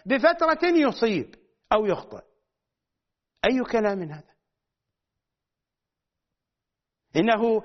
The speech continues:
يجتهد وفي الوقت نفسه يصيب أو يخطئ، وبعد ذلك يحكم بما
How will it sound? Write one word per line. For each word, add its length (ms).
يجتهد 720
وفي 320
الوقت 420
نفسه 840
يصيب 520
أو 120
يخطئ، 500
وبعد 340
ذلك 420
يحكم 640
بما 560